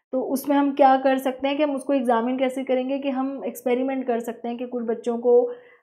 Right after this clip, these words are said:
अ, लैब में बुला के उनको वायलेंट, अ, मूवीज या वायलेंट कार्टून्स दिखाई और फिर देखा उनका बिहेवियर है। कुछ बच्चों को ज़्यादा देर तक दिखाया, कुछ बच्चों को कम दिखाया, मैनिपुलेशन कर रहे हैं, कुछ को नहीं दिखाया जो हमारा कंट्रोल ग्रुप है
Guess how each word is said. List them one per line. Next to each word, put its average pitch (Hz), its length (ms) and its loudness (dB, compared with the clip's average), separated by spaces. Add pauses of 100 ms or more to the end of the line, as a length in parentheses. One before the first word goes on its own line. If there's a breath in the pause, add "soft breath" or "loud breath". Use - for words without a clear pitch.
अ, 208 360 -2
लैब 233 280 2
में 240 180 -2
बुला 233 200 0
के 233 160 0
उनको 240 380 0
वायलेंट, 233 580 0
अ, 214 360 -2 (180)
मूवीज 220 560 -2
या 226 100 2
वायलेंट 220 400 2
कार्टून्स 220 480 -2
दिखाई 233 340 -2
और 262 100 2
फिर 247 200 -4
देखा 208 280 -4
उनका 190 220 -8
बिहेवियर 185 460 -8
है। 180 120 -10 (520 soft breath)
कुछ 240 100 -2
बच्चों 240 280 6
को 262 120 4
ज़्यादा 233 320 4
देर 240 240 6
तक 240 60 2
दिखाया, 220 480 -2
कुछ 214 200 -4
बच्चों 226 280 2
को 240 140 2
कम 226 260 -2
दिखाया, 214 400 -4
मैनिपुलेशन 277 680 0
कर 208 140 -4
रहे 196 160 -6
हैं, 208 100 -8
कुछ 254 200 -8
को 294 100 2
नहीं 262 300 0
दिखाया 220 440 -2
जो 226 160 2
हमारा 220 280 -2
कंट्रोल 214 480 -6
ग्रुप 202 220 -6
है 202 140 -8